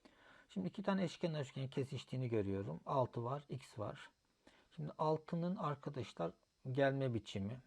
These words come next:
Buradaki kenara A dersem, şuradaki kenara da B dersem, altı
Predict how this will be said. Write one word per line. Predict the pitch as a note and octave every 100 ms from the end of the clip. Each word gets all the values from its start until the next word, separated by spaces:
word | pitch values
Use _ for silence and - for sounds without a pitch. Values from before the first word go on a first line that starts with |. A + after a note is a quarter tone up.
| -
Buradaki | C3+ C#3 C3 B2+
kenara | C3 B2+ A#2 -
A | B2 A#2+ G#2+
dersem, | A#2 G2+ - G2+ - _ _ _ _ _ _ _ _
şuradaki | - - D3+ C3+ A#2 -
kenara | B2 A2+ G#2 G2+
da | G#2 A2+
B | A#2 G#2
dersem, | A2 G2 - - - - _ _ _ _ _ - - _ _ _
altı | C3+ D3+ D#3 - G2+